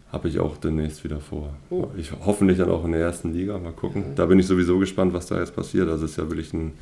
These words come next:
Speaker 1: spannender Abstiegskampf.
Speaker 2: Das ist auch so der Punkt, warum ich jetzt wieder so ein bisschen mitfieber. Äh, ich hab echt ein bisschen Mitleid bekommen irgendwann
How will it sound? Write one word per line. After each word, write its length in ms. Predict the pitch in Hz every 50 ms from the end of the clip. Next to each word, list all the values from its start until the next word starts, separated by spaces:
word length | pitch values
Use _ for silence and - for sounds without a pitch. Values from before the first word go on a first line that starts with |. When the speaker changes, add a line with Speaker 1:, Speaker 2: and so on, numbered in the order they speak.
| - - - - -
Speaker 1:
spannender 500 | - - - - 92 87 90 90 82 -
Abstiegskampf. 560 | - - - - - - - - 95 92 92 - - - - - - - - -
Speaker 2:
Das 180 | 117 120 - -
ist 100 | - -
auch 140 | 135 135 135
so 80 | -
der 120 | 135 131 131
Punkt, 240 | - - 143 135 -
warum 160 | 120 123 123
ich 120 | 123 -
jetzt 200 | - 135 139 -
wieder 100 | 135 127
so 80 | 110 117
ein 60 | 110 104
bisschen 240 | 110 - - 113
mitfieber. 380 | 113 113 110 - - 131 120 135 127 117 113 - -
Äh, 180 | 117 113 113
ich 140 | 107 104 -
hab 100 | 117 117
echt 200 | 120 113 - - 139
ein 40 |
bisschen 220 | 127 131 - 131 120
Mitleid 320 | 131 131 139 117 110 -
bekommen 300 | - 101 - - 107 98
irgendwann 420 | 104 107 113 113 - 113 120 143